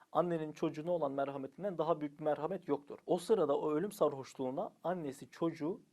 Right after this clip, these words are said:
böyle aşağı doğru indirmiş ki kendisi yukarı çıkabilsin diye.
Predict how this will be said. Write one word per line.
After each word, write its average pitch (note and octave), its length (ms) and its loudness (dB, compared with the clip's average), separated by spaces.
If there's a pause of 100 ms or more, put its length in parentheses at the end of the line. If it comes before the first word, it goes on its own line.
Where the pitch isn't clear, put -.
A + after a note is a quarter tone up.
böyle F3+ 260 10
aşağı D#3+ 440 6
doğru C#3 160 2
indirmiş C3+ 640 -6
ki G#3+ 160 -2
kendisi C#3+ 380 0
yukarı C3 300 2
çıkabilsin A#2 640 -2
diye. A2 160 -12